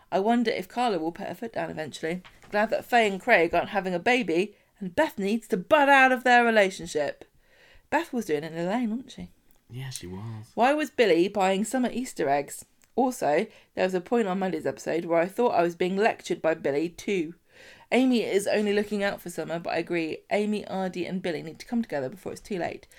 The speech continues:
Speaker 1: Also, Summer eating a cake and then a full-on, a full-fat bacon butty, that's a lot of carbs. I can understand her want-, oh, a lot of calories maybe. I can understand her wanting to throw up. No, no.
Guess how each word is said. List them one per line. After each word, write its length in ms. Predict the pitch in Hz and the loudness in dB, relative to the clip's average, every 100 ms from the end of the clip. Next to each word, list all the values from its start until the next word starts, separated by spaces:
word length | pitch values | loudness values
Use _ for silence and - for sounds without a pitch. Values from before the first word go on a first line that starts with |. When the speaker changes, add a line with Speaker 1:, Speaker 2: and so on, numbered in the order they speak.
| - - - | -20 -10 -4
Speaker 1:
Also, 320 | 294 - 190 | -4 -2 -2
Summer 240 | 214 233 | 0 -2
eating 260 | - 220 202 | -2 -6 -8
a 60 | 185 | -4
cake 360 | 247 180 - - | -2 -2 -4 -6
and 120 | 190 | -4
then 120 | 175 | -4
a 60 | 180 | -4
full-on, 480 | - 214 190 185 - - _ | -4 -2 -2 -4 -8 -18 _
a 60 | 185 | -12
full-fat 500 | - 220 214 196 - | -6 -4 0 -2 0
bacon 300 | 220 208 202 | -2 -2 -6
butty, 480 | 190 196 - 170 202 - - _ _ _ | -6 -6 -6 -6 -6 -14 -20 _ _ _
that's 240 | 220 214 | 0 0
a 60 | 226 | -2
lot 120 | 208 | -2
of 80 | 175 | -4
carbs. 460 | - 233 147 165 | -2 0 0 0
I 40 | 180 | -4
can 140 | 208 | -4
understand 440 | 208 202 202 202 202 | -4 -4 -4 -6 -2
her 180 | 170 160 | -2 -2
want-, 260 | 170 175 _ | -4 -8 _
oh, 160 | 180 170 | -4 -4
a 20 | |
lot 100 | 185 | -6
of 80 | 202 | -8
calories 440 | - 247 233 240 | -4 -2 -2 -2
maybe. 280 | 226 254 247 - - - | -2 -4 -6 -12 -20 -12
I 60 | - | -6
can 140 | 185 | -2
understand 400 | 214 208 220 220 | -2 0 0 0
her 180 | 208 165 | 2 0
wanting 380 | 170 190 190 185 | 0 -4 -6 -8
to 100 | 185 | -8
throw 320 | - 190 185 180 | -8 -4 0 0
up. 240 | - - - _ _ _ _ - _ | -2 -6 -20 _ _ _ _ -18 _
No, 220 | 185 214 262 | 4 8 8
no. 460 | 269 226 208 233 | 10 10 8 6